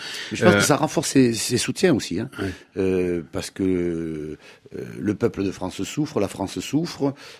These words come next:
Speaker 1: euh, on a besoin d'un chef, euh, ben lui c'est un chef, voilà, et je pense que ses supporters se, se mobiliseront.
Speaker 2: Sur le bouquin de Buisson, euh, vous avez entendu sans doute les quelques extraits qui ont été cités, ou vous les avez lus.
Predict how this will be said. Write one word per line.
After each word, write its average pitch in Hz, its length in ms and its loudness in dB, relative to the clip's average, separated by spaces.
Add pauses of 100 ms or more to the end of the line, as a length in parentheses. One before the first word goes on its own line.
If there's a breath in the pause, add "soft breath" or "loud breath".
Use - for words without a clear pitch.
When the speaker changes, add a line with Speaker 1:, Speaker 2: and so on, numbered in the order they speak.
(120)
Speaker 1:
euh, 98 160 0
on 104 140 2
a 104 60 4
besoin 92 320 4
d'un 85 120 2
chef, 151 420 2
euh, 87 280 2
ben 78 180 -4
lui 127 100 2
c'est - 120 -4
un 76 40 0
chef, - 400 -4
voilà, 90 400 -2
et 76 80 -4
je - 120 -6
pense 98 260 -6
que - 100 -4
ses 87 140 -2
supporters 101 560 -2
se, 98 300 0 (180 loud breath)
se - 120 -6
mobiliseront. 92 500 0 (160)
Speaker 2:
Sur 143 220 0
le 143 60 4
bouquin 107 360 0
de 85 460 -2
Buisson, 87 560 -2
euh, 76 240 -4
vous 78 200 -8
avez 82 180 -4
entendu 80 480 -4
sans 76 160 -8
doute 80 240 -8
les 69 240 -6
quelques 71 360 -8
extraits 87 360 -6
qui - 80 -14
ont - 60 -12
été - 240 -14
cités, - 260 -8
ou 95 60 -2
vous 73 100 -10
les 65 140 -8
avez 69 180 -8
lus. 117 200 2